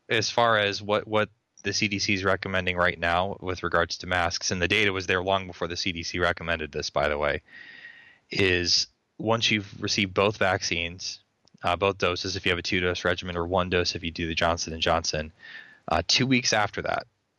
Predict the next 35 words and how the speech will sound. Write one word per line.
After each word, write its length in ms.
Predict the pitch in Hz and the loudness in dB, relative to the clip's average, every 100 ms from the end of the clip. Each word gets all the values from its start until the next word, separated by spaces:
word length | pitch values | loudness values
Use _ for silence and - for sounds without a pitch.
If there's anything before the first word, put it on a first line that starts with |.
| _ - _ - | _ -20 _ -8
you 160 | 87 | -4
should 260 | - 110 113 | 0 0 2
be 200 | 107 98 | 2 2
okay 420 | 95 - 95 95 | 0 0 0 0
to 340 | - 90 85 | -4 -6 -6
be 160 | 85 95 | 0 4
around 200 | 92 92 | 4 2
other 160 | 82 82 | -2 -2
people 560 | 110 107 90 82 82 _ _ _ - | -2 0 0 -2 -4 _ _ _ -4
that 280 | 95 87 - | 0 0 -2
have 140 | - 123 | -2 0
also 260 | 131 - | 0 0
been 160 | 98 92 | -4 0
vaccinated, 600 | 92 87 - 90 90 90 | 0 0 -2 -2 -2 -4
or 500 | - 123 113 104 101 107 | 0 2 4 2 0 -4
if 160 | 101 | -8
you 100 | 104 | -4
limit 300 | 107 107 95 | 0 0 0
the 60 | 98 | 0
number 220 | 95 95 | 0 0
of 80 | 92 | 0
people 260 | 92 90 90 | -2 0 2
that 120 | 92 | 2
haven't 340 | 117 120 104 | 2 2 -2
been, 360 | 90 87 90 95 _ - | -2 -2 -4 -14 _ -14
your, 220 | - 92 | -6 -4
your 140 | 90 98 | 0 2
risk 240 | 104 - | 2 0
of 80 | 95 | -2
transmitting 560 | 98 92 92 95 92 | -2 -2 0 0 0
to 260 | - - 107 | -4 0 2
them 200 | 98 85 | 0 0
is 100 | 85 | -4
pretty 240 | - 80 | -6 -8
low. 300 | - - - | -4 -4 -4